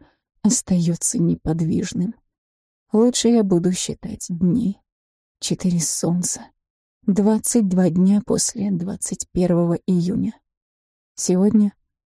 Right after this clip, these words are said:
тринадцатое июля. Ниже, в деревне, а может и дальше, в соседних деревнях, люди отмечают национальный праздник. Собрались семьями в садах,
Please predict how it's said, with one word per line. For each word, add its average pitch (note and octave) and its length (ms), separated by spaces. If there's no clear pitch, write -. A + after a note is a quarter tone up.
тринадцатое G3+ 680
июля. F#3 600
Ниже, G#3+ 560
в F3+ 100
деревне, G3+ 640
а G3 80
может F#3 560
и F3 120
дальше, F#3 500
в F#3 60
соседних F#3 500
деревнях, F#3+ 540
люди A3 300
отмечают G3+ 580
национальный F#3 640
праздник. - 580
Собрались B3+ 520
семьями G#3+ 540
в F3+ 80
садах, E3+ 600